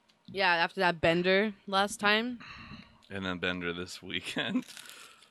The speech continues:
Speaker 1: You wanna go first about this weekend? Recap it?
Speaker 2: Sure.
Speaker 1: 'Cause for anybody that not, like, that doesn't know,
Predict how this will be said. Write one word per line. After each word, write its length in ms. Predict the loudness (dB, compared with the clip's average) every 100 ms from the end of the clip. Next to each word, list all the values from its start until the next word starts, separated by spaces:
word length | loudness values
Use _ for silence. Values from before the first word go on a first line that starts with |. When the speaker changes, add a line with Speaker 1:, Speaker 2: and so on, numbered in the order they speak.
| _ _ -20 -20 _ _ _ _ _ -6
Speaker 1:
You 60 |
wanna 80 | 0
go 100 | 2
first 280 | 6 6 6
about 200 | 4 2
this 160 | 0 -4
weekend? 440 | -2 0 0 -4
Recap 480 | -8 -8 -4 -2 -2
it? 140 | -4 -6 _ _ _ -12
Speaker 2:
Sure. 320 | -4 0 0 -2 -12 -8 -4
Speaker 1:
'Cause 180 | 2 4
for 40 | 4
anybody 320 | 4 6 8
that 200 | 10 10
not, 200 | 8 6 6
like, 220 | -2 -2 2
that 280 | 0 -2
doesn't 300 | 0 0 0
know, 320 | 6 10 10